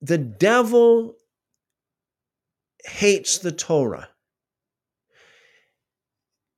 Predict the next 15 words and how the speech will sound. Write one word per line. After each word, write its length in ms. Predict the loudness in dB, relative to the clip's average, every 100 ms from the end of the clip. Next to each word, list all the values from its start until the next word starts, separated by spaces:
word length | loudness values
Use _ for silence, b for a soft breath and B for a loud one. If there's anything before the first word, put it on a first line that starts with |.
| _ _ _ _ _ -4
The 120 | -4
greatest 840 | -2 -2 2 2 4 2 2 -2 -4 -6
tool 760 | -6 0 4 6 6 2 -6 -2
over 320 | 2 4 4 2
the 100 | 0
devil 640 | 0 0 0 -2 -4 -8 _ _ _ _ -6
is 400 | -2 0 0 -2
the 120 | -6
Torah, 540 | -8 -2 0 0 -4 -10 -8
especially 960 | -4 -2 -2 -2 -2 -2 -4 -4 -8 -4 -2
obedience 720 | 0 0 0 0 -2 -4 -4
to 180 | -2 -2
the 140 | -4
Torah. 440 | -4 -4 -4 -8 _ _ _ _ _ _ B B B B
Remember, 580 | 2 4 4 2 -2